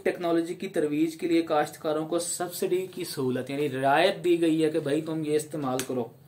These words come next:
ट्रैक्टर की खरीदारी के लिए कर्जा स्कीम का इजरा, ये कर्जे दे रहे हैं, ट्रैक्टर लें आप ताकि आप ज़्यादा बेहतर काश्त कर सकें।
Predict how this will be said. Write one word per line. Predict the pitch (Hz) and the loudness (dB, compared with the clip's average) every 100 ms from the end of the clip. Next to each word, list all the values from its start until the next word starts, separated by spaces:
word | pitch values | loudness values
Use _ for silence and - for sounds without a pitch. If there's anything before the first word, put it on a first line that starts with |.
| - - - - - - - | -20 -20 -20 -20 -20 -12 0
ट्रैक्टर | 165 170 226 | 2 2 0
की | 226 233 | 2 2
खरीदारी | 220 202 185 190 | 2 4 6 6
के | 190 202 | 4 -2
लिए | 208 | -4
कर्जा | 208 160 156 180 | 0 0 4 2
स्कीम | 175 165 160 | 2 -2 -2
का | 156 147 | 0 0
इजरा, | 135 127 120 - - - 143 | 2 2 0 -2 -10 -8 -4
ये | |
कर्जे | 139 170 185 | 2 4 4
दे | 185 180 | 4 4
रहे | 180 | 0
हैं, | 175 | -2
ट्रैक्टर | 170 160 - 180 | -4 -4 0 2
लें | 165 170 | 2 2
आप | 165 156 - | 2 0 0
ताकि | 147 156 | 0 2
आप | 147 143 | 2 0
ज़्यादा | 135 151 | 0 2
बेहतर | 147 151 151 151 | 2 2 -2 -2
काश्त | 143 135 - | -2 -2 -4
कर | 139 | -8
सकें। | - - 127 | -8 -8 -10